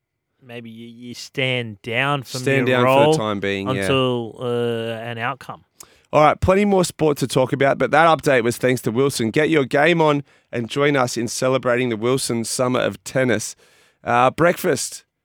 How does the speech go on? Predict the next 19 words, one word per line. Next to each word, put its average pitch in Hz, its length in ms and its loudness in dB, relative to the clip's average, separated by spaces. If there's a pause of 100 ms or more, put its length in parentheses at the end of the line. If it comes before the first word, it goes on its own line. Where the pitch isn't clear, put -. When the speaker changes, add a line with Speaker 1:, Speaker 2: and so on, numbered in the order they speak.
(200)
Speaker 2:
powered 156 280 0
by 147 160 2
Kubota, 147 480 2
as 123 260 4
always. 151 360 2
For 143 140 -2
over 143 180 0
forty 175 320 0
years, 151 320 2
we've 151 120 0
been 143 180 0
making 131 320 0
tomorrow 147 340 2
matter, 123 320 4
shaping 139 480 -2
and 117 160 -4
building 127 420 0
Australia 113 560 0
together. 90 460 -8